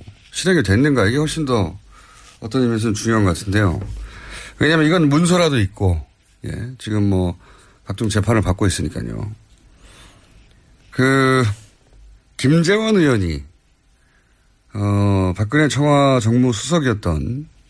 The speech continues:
적이 있죠. 이천십사 년에 이 당시 새누리당 원내수석 대-, 부대표로 있을 때 세월호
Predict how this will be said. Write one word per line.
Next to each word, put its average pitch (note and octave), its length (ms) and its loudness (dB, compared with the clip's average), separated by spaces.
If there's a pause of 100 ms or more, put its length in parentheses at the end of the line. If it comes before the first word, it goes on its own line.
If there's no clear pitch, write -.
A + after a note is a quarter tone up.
(1120)
적이 F#2 240 0
있죠. C#3 360 -4
이천십사 D#3 600 0
년에 D3 540 2 (920)
이 G#2 420 0 (320)
당시 A#2 220 -4
새누리당 F3 420 2
원내수석 B2 420 0
대-, G#2+ 180 -2 (280)
부대표로 D3+ 480 0
있을 G#2 240 -4
때 F2 200 2
세월호 B2 600 2